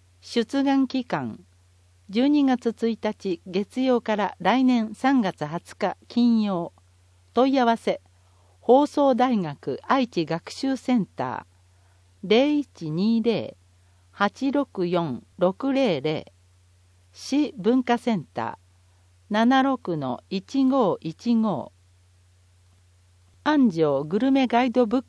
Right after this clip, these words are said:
クへの店舗、広告掲載者を募集。市内の飲食店などをまとめた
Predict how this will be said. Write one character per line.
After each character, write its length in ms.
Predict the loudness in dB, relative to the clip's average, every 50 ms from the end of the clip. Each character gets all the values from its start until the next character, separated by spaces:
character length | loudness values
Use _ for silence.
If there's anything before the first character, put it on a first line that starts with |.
| _ -4
ク 120 | 0 0
へ 120 | 2 2 0
の 180 | 0 -2 -4
店 300 | -4 -2 0 2 2 2
舗、 260 | 0 0 -4 -4 -4 _ -14 _ _ _ _ _ 4
広 220 | 6 6 6 6
告 240 | 2 0 0 0 -2
掲 260 | -4 0 2 2 2
載 260 | 2 0 -2 -2 -2 -2
者 220 | -2 -2 -2 -2
を 100 | -2 0
募 180 | 0 0 0 0
集。 440 | -4 -8 -4 -4 -4 -4 -6 -8 _ _ _ _ _ _ _ _ _ _ _ _ _ _ _ -16
市 220 | -8 -2 2 4
内 220 | 4 4 4 2 0
の 160 | -2 -2 -2
飲 160 | 0 0 0
食 280 | 0 0 -4 -4 -4 -8
店 260 | -4 -4 -2 -2 0
な 140 | -2 -2 0
ど 220 | 0 -2 -2 -2
を 40 | -4
ま 160 | -4 -6 -6
と 140 | -2 0 0
め 140 | 0 0 -2
た 220 | -2 -4 -4 -4